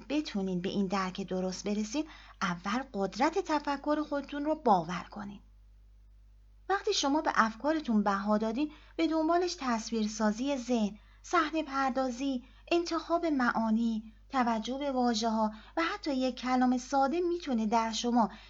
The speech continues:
این اعتماد و اطمینان رو به وجود بیاره که شما هم قدرت نوشتن دارین. نکتهٔ بعدی رسیدن به یه حس زیباست.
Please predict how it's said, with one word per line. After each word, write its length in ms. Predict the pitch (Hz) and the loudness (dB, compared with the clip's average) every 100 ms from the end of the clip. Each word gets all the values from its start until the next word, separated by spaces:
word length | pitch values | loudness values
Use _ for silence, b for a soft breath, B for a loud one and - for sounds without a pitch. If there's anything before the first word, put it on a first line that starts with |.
| B | B
این 220 | 311 294 | 2 2
اعتماد 760 | 226 220 214 226 226 247 202 202 | 0 -2 -2 0 4 4 4 2
و 80 | 220 | 0
اطمینان 580 | 247 240 247 233 269 240 | 0 0 2 4 4 4
رو 120 | 208 | 0
به 140 | 220 | -2
وجود 360 | 220 233 330 392 | -2 0 0 0
بیاره 400 | 269 220 220 220 B B B | 2 2 2 -2 B B B
که 100 | 226 | -2
شما 360 | - 214 262 | 4 6 8
هم 260 | 320 339 339 | 6 2 2
قدرت 420 | 240 202 190 196 254 | 2 0 0 -2 2
نوشتن 720 | 262 202 180 175 - 196 175 | 4 4 2 -2 0 0 0
دارین. 320 | 175 180 - - - - - - - - - - - - - - - - - - - - - - - - - - - - 415 466 | -4 -8 -12 -18 -20 -20 -20 -20 -20 -20 -20 -20 -20 -20 -20 -20 -20 -20 -20 -20 -20 -20 -20 -20 -20 -20 -20 -20 -20 -16 -10 -6
نکتهٔ 300 | - 370 359 | 0 0 2
بعدی 480 | 330 311 294 285 B B B | 2 2 0 -4 B B B
رسیدن 500 | 220 - 214 269 285 | -2 0 4 6 6
به 80 | 226 | 4
یه 180 | 214 | 2
حس 380 | 233 233 247 - | 2 -2 -4 -4
زیباست. 640 | 185 165 - - - - | -8 -8 -10 -12 -12 -16